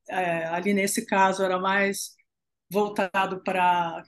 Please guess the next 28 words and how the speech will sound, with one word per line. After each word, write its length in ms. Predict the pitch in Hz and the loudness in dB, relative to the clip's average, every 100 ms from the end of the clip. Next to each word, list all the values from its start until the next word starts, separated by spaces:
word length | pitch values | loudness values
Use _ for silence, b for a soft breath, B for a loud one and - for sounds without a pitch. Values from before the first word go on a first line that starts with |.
| - | -6
questão 360 | 370 - 359 | -4 2 4
também 260 | 277 240 233 | 6 4 4
de 100 | 233 | 6
imigrantes, 520 | 240 226 220 196 - | 6 6 2 0 -4
né, 100 | 233 | -4
tanto 260 | 240 370 339 | -4 -4 0
no, 240 | 294 277 | 4 6
nos 200 | 240 233 | 4 -2
Estados 260 | - 240 233 | -4 -4 0
Unidos 240 | 226 233 | 0 0
também, 380 | 254 226 170 165 | 0 -2 -2 -6
né, 200 | 190 220 | -8 -8
tanto 200 | 202 190 | -8 -6
é 100 | 196 | -4
que 100 | 196 | -2
o 140 | 208 196 | -4 -4
Trump 280 | - 202 - | -2 -4 -2
falava 360 | 196 202 202 | -2 0 -2
em 60 | 190 | -6
construir 540 | 196 - 196 202 196 b b - | -10 -8 -4 -2 -4 b b -6
o 80 | 190 | 0
Muro 220 | 208 202 | 2 2
do 120 | 220 | 4
México 760 | 220 233 254 247 - 240 233 233 | 6 6 4 2 0 -4 -2 -4
e 80 | |
et 120 | 214 214 | -4 -4
cetera, 520 | 202 175 160 - 170 | -4 -4 -6 -12 -12
né. 160 | 190 | -10